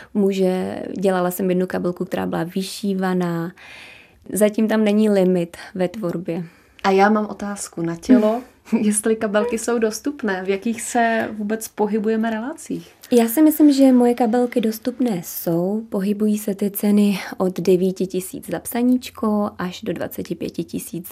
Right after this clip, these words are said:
Speaker 1: za, za velký košík.
Speaker 2: A na závěr ještě jednou zveme na výstavu.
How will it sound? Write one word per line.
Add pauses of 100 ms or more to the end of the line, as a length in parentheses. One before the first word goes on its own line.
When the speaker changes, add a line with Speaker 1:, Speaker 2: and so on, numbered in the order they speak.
Speaker 1:
za,
za
velký
košík. (280)
Speaker 2:
A
na
závěr
ještě
jednou
zveme
na
výstavu.